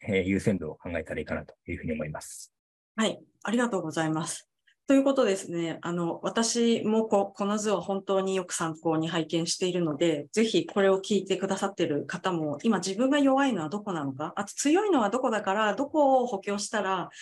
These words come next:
Speaker 2: うまく回るようになるかっていうのを考えるね、参考になるといいなって、お話伺いながら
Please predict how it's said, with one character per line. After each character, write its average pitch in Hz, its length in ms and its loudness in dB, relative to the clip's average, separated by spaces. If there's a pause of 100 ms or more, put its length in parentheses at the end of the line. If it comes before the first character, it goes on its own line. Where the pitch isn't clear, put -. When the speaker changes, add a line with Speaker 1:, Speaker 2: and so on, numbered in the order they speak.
(160)
Speaker 2:
う 220 80 -4
ま 202 120 2
く 185 100 -6
回 175 180 0
る 185 80 -2
よ 190 100 0
う 180 40 -2
に 170 80 0
な 170 120 0
る 170 80 -4
か 147 120 -6
っ 139 60 -8
て 156 100 -4
い 151 60 2
う 151 40 -2
の 151 120 -2
を 147 60 -12
考 208 140 -4 (180)
え 170 60 -2
る 160 100 -10
ね、 151 100 -8
参 190 240 -10
考 190 180 -4
に 180 280 -6
な 175 100 -4
る 165 100 -8
と 160 120 -6
い 147 140 -6
い - 20 -6
な 190 140 -2
っ 208 100 -6 (100)
て、 - 220 -8 (420)
お - 60 -14
話 165 320 -6
伺 151 240 -6
い 151 40 -4
な 147 120 -4
が - 80 -2
ら - 200 -6